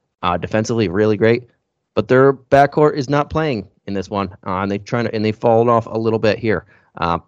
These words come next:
without Ball, without Caruso, those are the two best perimeter defenders. That gives a big bump, and you, if you look at this and you're not paying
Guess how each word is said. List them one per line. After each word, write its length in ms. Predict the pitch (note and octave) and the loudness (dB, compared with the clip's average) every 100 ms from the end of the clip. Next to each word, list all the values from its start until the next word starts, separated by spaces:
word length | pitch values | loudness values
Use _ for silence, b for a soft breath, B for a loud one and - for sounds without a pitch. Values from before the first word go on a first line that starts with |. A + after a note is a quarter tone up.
| _ - | _ -8
without 340 | G#2 G#2 G#2 | -4 -2 0
Ball, 320 | G#2+ G2+ G#2+ - | 2 2 2 -2
without 240 | - G2+ | -4 -4
Caruso, 400 | - G2+ F#2+ G2+ | -2 -2 0 -2
those 200 | G2 G2+ | -2 -4
are 40 | F#2+ | -2
the 120 | F#2 | -2
two 220 | - G2+ | -2 -6
best 400 | - - F#2+ - | -4 -2 -2 0
perimeter 320 | G#2 G2+ F#2 | -2 0 -2
defenders. 480 | F2 G2+ G2 G#2 G#2 b b b | -4 -2 -2 -2 -4 b b b
That 220 | - G#2 | -2 0
gives 180 | G#2+ G#2+ | 0 -2
a 60 | G#2 | -2
big 320 | F2 G#2+ F#2+ | 0 -2 0
bump, 280 | G2 G2+ - - _ | 0 0 -2 -6 _
and 320 | G2+ G2+ F#2+ - | -4 -4 -6 -8
you, 180 | G#2 F#2+ | -8 -6
if 120 | G#2+ | -6
you 120 | G#2 G#2+ | -4 -2
look 180 | A#2 | 0
at 140 | A#2 A#2 | 0 0
this 160 | A2+ | 0
and 100 | G#2+ | 0
you're 80 | G#2 | -2
not 180 | G2 F2+ | -2 -2
paying 320 | G2+ F2+ F2+ | -2 -2 -6